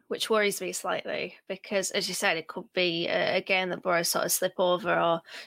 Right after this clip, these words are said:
shoot themselves in the foot in. Um, it, it is a test. I think I, I would honestly say it's just as big of a test as the Watford game yesterday, because we've beaten a team at the top, top end of the table.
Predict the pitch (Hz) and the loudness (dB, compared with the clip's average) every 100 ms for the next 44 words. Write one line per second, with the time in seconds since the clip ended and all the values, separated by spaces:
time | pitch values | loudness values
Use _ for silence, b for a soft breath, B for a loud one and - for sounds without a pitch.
0 | _ - 208 - 180 196 180 180 175 - | _ -2 0 0 -2 2 2 2 0 2
1 | 190 165 165 170 B B B B - 190 | 2 4 2 -2 B B B B 2 4
2 | 190 180 175 - - - 170 - 247 - | 6 4 0 -6 -6 0 0 2 2 4
3 | 277 247 - 247 202 - 190 185 226 202 | 2 2 0 0 0 0 -2 0 0 0
4 | - 208 - - 208 226 240 262 254 - | 0 -4 -2 2 2 4 4 4 2 2
5 | 208 - - 208 - - 190 170 175 - | 0 0 0 2 0 0 -2 -2 -4 -2
6 | 175 175 - 165 - 190 - 185 - - | -2 -2 -2 -4 0 0 0 -6 -2 0
7 | 175 175 185 - - 175 - - - 180 | 0 0 0 0 0 -2 -2 -4 -2 -2
8 | - 185 - 190 - 170 - 190 180 170 | 0 -2 0 -2 0 0 0 2 2 2
9 | 180 175 - - _ - 208 190 185 180 | 0 -2 -4 -8 _ -2 0 0 0 -2
10 | 175 185 175 175 185 | 0 0 2 2 0